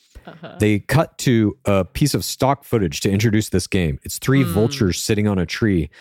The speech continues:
Speaker 2: with the word rules superimposed over it. We have long said, when they do these little game things, you can't follow it. The way that they shoot it and present
Speaker 1: Yes.
Speaker 2: it is like, you don't know who's on what team.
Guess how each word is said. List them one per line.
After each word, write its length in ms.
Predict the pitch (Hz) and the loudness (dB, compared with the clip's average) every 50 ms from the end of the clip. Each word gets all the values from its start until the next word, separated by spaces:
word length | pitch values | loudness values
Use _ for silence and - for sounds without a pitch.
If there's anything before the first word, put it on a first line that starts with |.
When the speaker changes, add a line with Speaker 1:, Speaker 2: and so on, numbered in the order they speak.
| - _ _ | -20 _ _
Speaker 2:
with 160 | _ 95 92 - | _ -2 0 0
the 80 | 104 | 0
word 260 | 101 104 110 110 98 | 2 2 2 0 0
rules 760 | 87 95 107 131 156 175 151 104 87 80 76 73 - - - _ _ _ _ | 0 2 4 4 6 4 4 4 2 0 -2 -4 -8 -12 -14 _ _ _ _
superimposed 640 | - - 160 156 180 151 117 120 143 143 135 113 | -4 -4 0 0 0 0 2 2 2 0 2 0
over 220 | 87 76 71 71 65 | -2 -2 -2 -4 -6
it. 80 | - - _ - - _ _ _ | -6 -12 _ -20 -20 _ _ _
We 120 | - 127 | 2 2
have 120 | 165 170 135 | 2 2 2
long 340 | 131 131 151 160 156 147 123 | 2 2 2 2 2 0 -2
said, 380 | - - 90 76 69 65 82 _ | -2 -2 -2 -2 -2 -4 -8 _
when 100 | - 95 | 0 0
they 120 | 92 98 98 | 2 2 2
do 140 | 92 120 127 | 2 2 2
these 180 | 147 143 131 | 2 2 2
little 160 | 147 135 120 | 2 0 0
game 340 | 107 98 107 107 117 131 135 | 0 0 0 0 0 -2 0
things, 340 | - 156 156 156 156 151 - _ _ _ _ _ _ _ _ | 0 0 0 0 -2 -4 -6 _ _ _ _ _ _ _ _
you 120 | - 98 92 | -2 -2 0
can't 260 | - 151 156 139 - | 2 2 2 2 0
follow 380 | - - 135 135 110 85 76 65 | 0 2 2 2 2 2 0 -4
it. 100 | - _ _ | -6 _ _
The 100 | - 98 | -2 0
way 140 | 92 107 123 | 2 2 2
that 160 | 127 139 131 | 2 0 0
they 80 | - 101 | 0 -2
shoot 240 | - - - 131 131 | 0 0 0 2 0
it 60 | 147 | 0
and 100 | 113 101 | -2 0
present 280 | - 110 92 92 98 107 | -2 0 0 0 0 0
Speaker 1:
Yes. 80 | 127 107 | -2 -2
Speaker 2:
it 40 | 98 | -2
is 80 | 90 95 | -2 -2
like, 100 | 87 87 | 0 0
you 80 | 101 | 2
don't 160 | 117 143 135 | 2 2 2
know 120 | 123 120 104 | 2 0 2
who's 160 | 110 123 117 | 0 0 0
on 160 | 120 101 85 85 | -2 -2 0 0
what 240 | 95 127 127 _ | 0 0 0 _
team. 340 | - - 113 117 123 127 135 | -2 0 2 2 2 0 -2